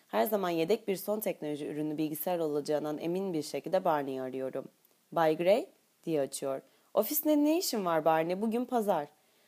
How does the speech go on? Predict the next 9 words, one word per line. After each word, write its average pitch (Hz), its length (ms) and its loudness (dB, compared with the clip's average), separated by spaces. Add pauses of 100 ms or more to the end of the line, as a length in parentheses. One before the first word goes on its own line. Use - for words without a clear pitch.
(220)
"Tabletin 294 480 2
tasarımı 277 500 2
üzerinde 180 380 2
çalışıyorum. 147 640 -2 (300)
Güneş 214 320 2
pili 185 140 -2
meselesi 175 460 0
canımı 180 260 2
sıkıyor." 131 480 -6